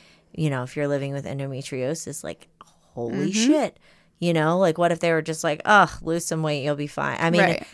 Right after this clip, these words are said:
Speaker 1: and also it's not like
Speaker 2: I'm sure that's happened to people.
Speaker 1: Oh, yeah. And it's like, it's not, and it's also, it's, it's just not that simple. So,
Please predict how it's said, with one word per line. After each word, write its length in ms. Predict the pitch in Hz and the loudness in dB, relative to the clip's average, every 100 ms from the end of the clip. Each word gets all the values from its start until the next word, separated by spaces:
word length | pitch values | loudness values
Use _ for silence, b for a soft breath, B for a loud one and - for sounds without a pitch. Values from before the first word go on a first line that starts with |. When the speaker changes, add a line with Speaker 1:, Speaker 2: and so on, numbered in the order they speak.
| B | B
Speaker 1:
and 120 | 196 | 2
also 280 | 214 226 180 | 4 4 2
it's 200 | 147 - | 2 0
not 260 | 170 165 - | 4 4 4
like 300 | 139 139 - | -2 -2 0
Speaker 2:
I'm 140 | 226 | 2
sure 220 | - 214 | 4 4
that's 180 | 220 220 | 6 4
happened 300 | 233 240 202 | 4 2 0
to 200 | 180 175 - - _ | -2 -4 -10 -20 _
people. 340 | 208 - - 240 | -6 -4 -4 2
Speaker 1:
Oh, 140 | 254 | 4
yeah. 360 | 233 240 247 - | 6 6 4 4
And 120 | 202 | 2
it's 100 | 214 220 | 2 2
like, 160 | 190 | 0
it's 160 | 190 - | -2 0
not, 300 | 220 202 - | 6 6 4
and 140 | 196 190 | 0 0
it's 120 | 180 | 2
also, 320 | 208 - 175 | 0 2 0
it's, 140 | 156 - | -2 -6
it's 120 | 160 | -6
just 180 | 175 160 | -4 -2
not 200 | 165 160 | 0 0
that 200 | 139 - | -2 -4
simple. 420 | - 156 156 135 147 | -4 -4 -4 -6 -4
So, 400 | - 165 151 | 4 6 6